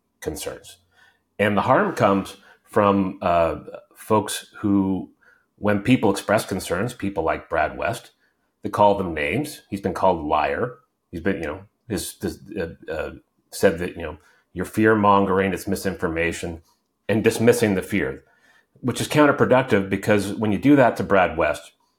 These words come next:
you're doing that to all those, uh, moms and dads, the people you need to keep on side if you want to keep decrim,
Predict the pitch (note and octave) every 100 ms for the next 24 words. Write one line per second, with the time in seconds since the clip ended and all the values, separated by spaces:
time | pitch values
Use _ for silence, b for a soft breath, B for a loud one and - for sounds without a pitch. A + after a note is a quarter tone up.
0 | _ F#2+ G2+ C#3 C3 G2+ F#2 - - -
1 | G2+ A2+ G2+ F#2+ F2 F#2+ - F2 E2+ F#2
2 | G2 G2+ G#2+ G2 D#2+ D2 C#2 - - _
3 | _ _ - - - B2+ B2 G#2+ G2+ G2+
4 | G2 - A2 - _ G2 F2+ D#2+ D#2+ F2+
5 | F3+ F#3 _ G2+ - G2 G2+ G2 - G2+
6 | G2 - G2 - F#2 F2